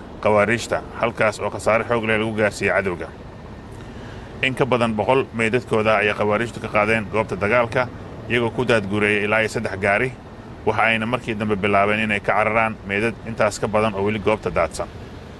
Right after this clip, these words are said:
Ciidanka qaranka ee ciidanka isbahaysiga deegaanka ee difaaca shacabka ayaa ku guuleystay inay si fudud cagta u mariyaan fariisimihii ay ku sugnaayeen qawaariijta oo ahaa dhul hawd ah oo ay qorshaysteen inay muddo dheer ku sii noolaadaan. Hub iyo sanad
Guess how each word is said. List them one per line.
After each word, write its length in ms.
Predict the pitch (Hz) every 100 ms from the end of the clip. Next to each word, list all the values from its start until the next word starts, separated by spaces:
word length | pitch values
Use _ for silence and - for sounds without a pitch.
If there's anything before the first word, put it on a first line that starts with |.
| - - - - - -
Ciidanka 360 | 120 143 127
qaranka 340 | - 131 123 120
ee 60 | 98
ciidanka 300 | 123 120 113
isbahaysiga 500 | 98 113 117 117 110
deegaanka 460 | 107 117 113 107 104
ee 80 |
difaaca 380 | 98 98 113 104
shacabka 460 | 113 101 - 127 120 - - -
ayaa 140 | 107 107
ku 120 | 127 113
guuleystay 400 | 117 110 104 113
inay 120 | 107
si 140 | 127
fudud 300 | 120 117 98
cagta 240 | 113 - 120
u 60 |
mariyaan 420 | 117 110 120 120 110 - - -
fariisimihii 580 | 110 107 104 117 123 120 107
ay 60 |
ku 100 | 104 117
sugnaayeen 460 | 110 110 107 113
qawaariijta 640 | 107 104 101 120 117 120 101
oo 120 | 101
ahaa 280 | 98 113 113 113 123
dhul 180 | 117 113
hawd 220 | 120 113
ah 140 | 117 - -
oo 40 |
ay 60 | 101
qorshaysteen 640 | 107 - 104 - 127 123 - - - -
inay 180 | 117 113
muddo 280 | 107 110 127
dheer 260 | 120 113 -
ku 60 | 117
sii 120 | 113
noolaadaan. 560 | 101 95 98 101 101 82 - - - - - -
Hub 180 | 127 117
iyo 120 | 107
sanad 280 | 113 120